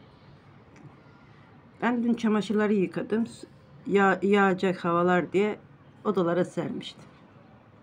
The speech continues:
Böyle odada koltuk üstlerine atmıştım. Ama bugün de havalar güneş, kurumuşlar. Onları katlayacağım.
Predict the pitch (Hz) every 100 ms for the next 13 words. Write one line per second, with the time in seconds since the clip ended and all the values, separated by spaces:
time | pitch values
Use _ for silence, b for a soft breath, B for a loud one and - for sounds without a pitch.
0 | - - - _ _ _ _ - 147 165
1 | 190 180 170 - - 175 170 - - 147
2 | 165 175 175 170 - - - _ _ _
3 | _ - 170 180 175 160 151 143 143 202
4 | 190 175 151 - - 196 170 151 - -
5 | - b b - 190 151 156 - - -
6 | 143 135 175